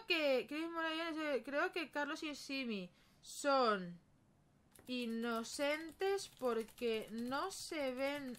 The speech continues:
las tareas, pero al escanear me ponía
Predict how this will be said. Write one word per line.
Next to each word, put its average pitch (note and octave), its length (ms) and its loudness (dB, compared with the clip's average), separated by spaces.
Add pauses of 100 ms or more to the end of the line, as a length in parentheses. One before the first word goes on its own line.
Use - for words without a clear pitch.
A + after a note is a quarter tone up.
las C4+ 500 -2
tareas, B3+ 840 0 (400)
pero A#3+ 500 4
al A3 420 4 (580)
escanear A3+ 920 4 (520)
me A3+ 240 -2
ponía A#3+ 580 -2